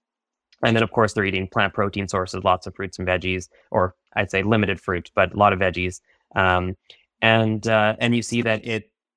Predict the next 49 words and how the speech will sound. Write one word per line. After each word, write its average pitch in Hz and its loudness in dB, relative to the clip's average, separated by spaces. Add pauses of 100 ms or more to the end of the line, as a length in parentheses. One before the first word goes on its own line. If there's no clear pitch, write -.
(100)
improves 139 -2
markers 107 -2
of, 98 -4
say, 104 -4
L 101 -2
D 101 -4
L 98 0
cholesterol 101 -2
more 117 4
than 110 0
even 101 -4
low-fat 98 -2
vegetarian 104 -2
diets, 90 0
which 98 -8
they're 95 -12
compared 104 -2
to. 98 -14 (540)
Uh, 92 2 (220)
in 107 -6
some 120 2
cases, 113 -2
if 101 -4
you 101 -2
incorporate 101 2
certain 104 -4
foods, 123 -4
you 120 2
can 120 -2
even 120 4
get, 120 4 (340)
you 123 2
know, 120 4 (400)
s-, - -6 (240)
some 123 4
reductions 113 2
that 117 2
are 113 0
similar 120 2
to 120 -4
low-dose 117 2
statins 127 0
in 110 -8
some 98 -4
cases, - -10
which 104 -10
is 110 -10
really 107 2
impressive. 101 -4